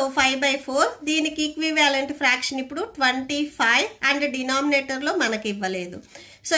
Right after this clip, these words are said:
ఇప్పుడు న్యూమరేటర్ని కంపేర్ చేసుకోండి. ఫైవ్కి ఏ నెంబర్ మల్టిప్లై చేస్తే ట్వంటీ ఫైవ్ వస్తుంది? ఫైవ్. So, ఆ ఫైవ్ని numerator and denominatorకి మల్టిప్లై చేయండి.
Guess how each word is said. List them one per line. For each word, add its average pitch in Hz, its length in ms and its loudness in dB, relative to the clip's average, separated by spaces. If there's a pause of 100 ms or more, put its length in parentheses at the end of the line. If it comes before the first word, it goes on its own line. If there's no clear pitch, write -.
ఇప్పుడు 320 240 -4
న్యూమరేటర్ని 302 720 2
కంపేర్ 254 420 0
చేసుకోండి. 220 560 -4 (460)
ఫైవ్కి 311 360 2 (140)
ఏ - 20 8 (100)
నెంబర్ 311 300 2
మల్టిప్లై 294 460 0 (100)
చేస్తే 285 260 0 (100)
ట్వంటీ 277 380 0
ఫైవ్ 285 260 0
వస్తుంది? 285 460 -2 (280)
ఫైవ్. 196 420 2 (380)
So, 359 80 2 (240)
ఆ - 20 4 (160)
ఫైవ్ని 285 380 -2 (100)
numerator 294 560 -2
and 294 160 0
denominatorకి 262 720 0
మల్టిప్లై 247 460 0 (140)
చేయండి. 202 340 -4